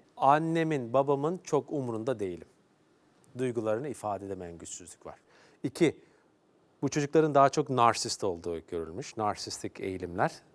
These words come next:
Zaten öyledir. Ee, kendi özgüvensizliğinizle öyle baş edersiniz. Narsizm geliştirirsiniz. Ya da utangaç olursunuz.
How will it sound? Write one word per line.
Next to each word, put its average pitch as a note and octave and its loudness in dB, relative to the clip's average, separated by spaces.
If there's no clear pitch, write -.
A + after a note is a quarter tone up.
Zaten A#2+ 8
öyledir. G#2+ 4
Ee, A2+ 2
kendi A#2+ 2
özgüvensizliğinizle B2+ 0
öyle A2 2
baş - -4
edersiniz. E2+ -10
Narsizm G2 -2
geliştirirsiniz. E2+ -12
Ya A#2 0
da A2+ 2
utangaç G2+ -2
olursunuz. G2 -10